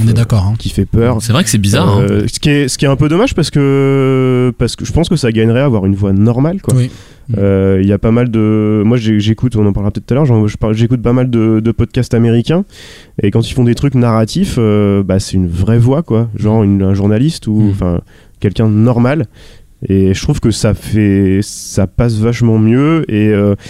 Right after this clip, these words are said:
Speaker 2: ils ont fait un, la, la même boîte, c'est Angle, je crois que tu disais, ça s'appelle.
Speaker 1: C'est ça.
Speaker 2: Euh, ils ont, ils ont fait quelque chose sur le foot aussi.
Speaker 1: Ah.
Speaker 2: Euh, c'est pareil, série narrative sur le foot, où il te raconte des histoires, euh, voilà, des, des, des, des histoires de,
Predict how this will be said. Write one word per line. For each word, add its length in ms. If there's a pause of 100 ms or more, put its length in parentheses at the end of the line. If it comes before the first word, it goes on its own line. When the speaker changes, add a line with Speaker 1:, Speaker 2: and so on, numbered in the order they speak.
(200)
Speaker 2:
ils 160
ont 80
fait 180
un, 300
la, 140
la 140
même 200
boîte, 220
c'est 280
Angle, 200
je 60
crois 120
que 60
tu 40
disais, 140
ça 120
s'appelle. 200
Speaker 1:
C'est 60
ça. 160
Speaker 2:
Euh, 520
ils 220
ont, 240
ils 100
ont 60
fait 80
quelque 100
chose 140
sur 140
le 100
foot 300
aussi. 280 (800)
Speaker 1:
Ah. 100
Speaker 2:
Euh, 880 (120)
c'est 160
pareil, 300
série 300
narrative 440
sur 180
le 120
foot, 340 (540)
où 100
il 40
te 80
raconte 360
des 240
histoires, 500
euh, 540
voilà, 200
des, 260 (260)
des, 200
des, 280
des 240
histoires 300
de, 440